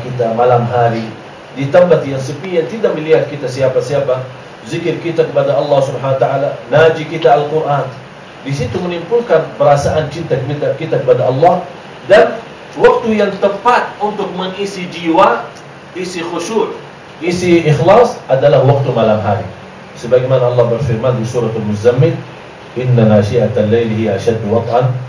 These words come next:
wa aqwamu qila." Ayat, ayat nombor enam.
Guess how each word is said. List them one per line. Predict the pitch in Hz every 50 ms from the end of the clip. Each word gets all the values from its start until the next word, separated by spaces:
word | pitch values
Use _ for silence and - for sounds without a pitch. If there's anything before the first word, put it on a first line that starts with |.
| - - - - - - -
wa | - 104 104 110 110
aqwamu | - 107 104 104 101 98 98 101
qila." | 127 135 143 160 160 156 - - - - - - - - - 110
Ayat, | 113 123 127 135 - - - - - - -
ayat | 117 120 120 113 110
nombor | 110 107 107 104 101 107
enam. | 98 95 - -